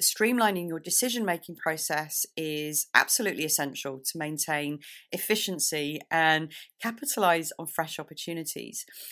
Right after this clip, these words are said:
So the six hats method not only enhances the quality of your decisions,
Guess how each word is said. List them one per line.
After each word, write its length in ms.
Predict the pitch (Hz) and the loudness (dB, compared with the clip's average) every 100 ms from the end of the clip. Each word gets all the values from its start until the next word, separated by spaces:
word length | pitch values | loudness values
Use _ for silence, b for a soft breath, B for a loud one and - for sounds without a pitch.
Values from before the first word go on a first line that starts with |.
| B | B
So 240 | - 220 | 4 6
the 120 | 208 220 | 6 6
six 380 | - 415 - | 6 4 2
hats 340 | - 269 - - | 2 2 0 0
method 640 | 196 247 302 - 185 165 - B B | 4 4 4 2 2 0 -4 B B
not 220 | - 208 - | 0 0 4
only 320 | 220 233 220 | 4 4 4
enhances 640 | 208 202 202 233 226 202 - | 2 0 2 4 4 0 -2
the 80 | |
quality 560 | 185 - 226 247 254 208 | -6 0 2 4 2 0
of 100 | 170 | -2
your 100 | 170 | -4
decisions, 600 | 160 - 160 165 160 160 | 0 0 0 -4 -4 -4